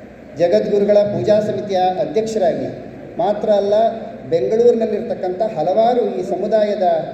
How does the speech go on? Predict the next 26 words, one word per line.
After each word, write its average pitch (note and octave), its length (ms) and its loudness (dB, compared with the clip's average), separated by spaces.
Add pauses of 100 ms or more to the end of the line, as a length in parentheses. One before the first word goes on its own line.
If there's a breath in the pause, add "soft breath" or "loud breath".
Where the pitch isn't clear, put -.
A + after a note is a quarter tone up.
(240)
ಆ, - 40 -6 (480)
ಟ್ರಸ್ಟ್‌ಗಳು, F#3+ 800 0 (220)
ಸಮಿತಿಗಳ F#3+ 500 4
ಅಧ್ಯಕ್ಷರಾಗಿ E3+ 1200 0 (140)
ಸಮಾಜಕ್ಕೆ F#3+ 640 0 (320)
ಒಂದು D3+ 460 0
ಬಹುದೊಡ್ಡ A#3 400 4
ಕೊಡುಗೆಯನ್ನು G#3 480 0
ಕೊಟ್ಟಂತಹ F3+ 460 -4
ಕೀರ್ತಿ F3 760 -2
ಬಹುಶಃ D#3+ 280 4
ಬಿ E3 160 0
ಎಸ್ F3 240 0
ಪರಮಶಿವಯ್ಯನವರಿಗೆ F3+ 600 0
ಸಲ್ತಾ F3+ 340 2
ಇದೆ. D#3+ 500 0
ಅಂತಹ E3 260 0
ಪರಮಶಿವಯ್ಯನವರು F#3 720 2
ಇಂದಿನ E3 260 0 (360)
ಕಾರ್ಯಕ್ರಮದ F3+ 400 2
ಅಧ್ಯಕ್ಷತೆಯನ್ನು F3+ 680 -2
ವಹಿಸಿದ್ದಾರೆ. E3 720 0
ಅವರಿಗೂ A3 420 4
ಕೂಡ G3+ 120 2
ನಾನು E3 260 2
ಅತ್ಯಂತ F3+ 340 -2